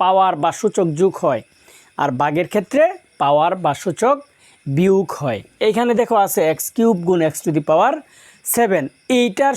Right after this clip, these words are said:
সূত্রটা হইল ওই যে সূচকের বৃদ্ধির নিয়ম অনুসারে বা গুণের বৃদ্ধির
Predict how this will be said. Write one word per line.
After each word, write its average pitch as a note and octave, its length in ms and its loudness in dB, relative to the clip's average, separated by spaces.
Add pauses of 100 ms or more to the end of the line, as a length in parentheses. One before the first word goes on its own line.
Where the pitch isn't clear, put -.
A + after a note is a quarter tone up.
সূত্রটা B3 440 0
হইল G#3 220 2
ওই F#3+ 120 0
যে E3+ 80 4 (680)
সূচকের C4+ 540 2 (360)
বৃদ্ধির A3 400 2
নিয়ম A3 240 2
অনুসারে D#3+ 400 -2
বা D3 100 2 (580)
গুণের A#3+ 340 2 (460)
বৃদ্ধির F#3 280 0